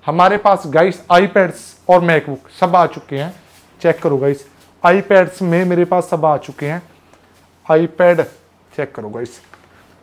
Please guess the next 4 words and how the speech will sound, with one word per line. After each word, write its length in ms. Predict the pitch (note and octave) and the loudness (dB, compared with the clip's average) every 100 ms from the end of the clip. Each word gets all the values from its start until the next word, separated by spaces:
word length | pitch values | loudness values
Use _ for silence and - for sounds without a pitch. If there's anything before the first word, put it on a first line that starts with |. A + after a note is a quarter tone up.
| _ _ _ _ _ _ _ _ - | _ _ _ _ _ _ _ _ 4
iPad 720 | E3+ G3+ G3 - G3+ G3 A3 A3+ A3 | 6 6 0 4 8 8 6 2 -4
नाइन 540 | D#3+ C#3+ D3+ D#3+ G3 G3 | -12 -6 2 4 4 4
जनरेशन 600 | F#3 F3+ F3 E3+ F3+ D#3+ | 2 2 2 0 -2 -2
है, 160 | G3+ | -4